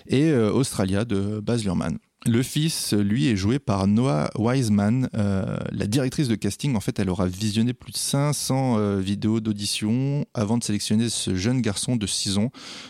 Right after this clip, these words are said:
voilà, dont l'innocence qu'il dégageait collait parfaitement, euh, au personnage. Originellement, il voulait quelqu'un de, de plus âgé, mais en le voyant lui, ils se sont dit que ça collerait, euh, parfaitement. Pour ces personnages, en fait, Jennifer Kent,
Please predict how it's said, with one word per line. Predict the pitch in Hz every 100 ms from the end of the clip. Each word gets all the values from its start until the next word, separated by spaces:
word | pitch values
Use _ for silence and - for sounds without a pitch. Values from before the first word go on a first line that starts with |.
| -
voilà, | 90 85
dont | 95 104 101 95
l'innocence | 110 120 110 - 120 -
qu'il | 110
dégageait | 98 107 101 98 127
collait | 101 98
parfaitement, | 104 - 101 107 120 117
euh, | 98 101 110 - - - - - _ -
au | 139
personnage. | 139 127 120 104 101 92
Originellement, | 107 107 104 107 104 107 120 131 117
il | 101
voulait | 92 101
quelqu'un | - - 113
de, | 101
de | 98 107
plus | - 113 117 123
âgé, | 107 95 113 135
mais | 120 -
en | 104
le | 110
voyant | 101 104 101
lui, | 98 104 135 - - - - _ -
ils |
se | -
sont | 107
dit | 101
que | -
ça | 98
collerait, | - 101 110
euh, | 120 92 90
parfaitement. | 113 - - - - _ - -
Pour | - 202
ces | 156
personnages, | 110 - 202 135 110
en |
fait, | - 127 104
Jennifer | 104 98 - 98
Kent, | 123 127 -